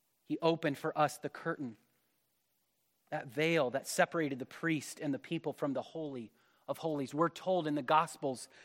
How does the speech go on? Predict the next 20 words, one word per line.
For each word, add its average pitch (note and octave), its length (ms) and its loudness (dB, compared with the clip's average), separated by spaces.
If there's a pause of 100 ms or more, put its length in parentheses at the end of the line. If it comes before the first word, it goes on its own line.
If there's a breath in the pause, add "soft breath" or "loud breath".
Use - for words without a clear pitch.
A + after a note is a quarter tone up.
(100)
that E3 100 4
when D#3+ 140 4
Jesus E3+ 440 0
died, D#3+ 380 6
that C#3+ 160 2
curtain F3 320 0
was C#3+ 180 0
torn E3 500 2 (240 loud breath)
from D#3+ 180 0
top - 380 2
to D3+ 100 -2
bottom D3+ 500 4 (240 loud breath)
because F3+ 320 2
we E3 240 2
are F3 100 8
told F3+ 400 2
we D#3+ 140 0
can D3+ 240 -4
enter F3+ 300 0
now E3 420 2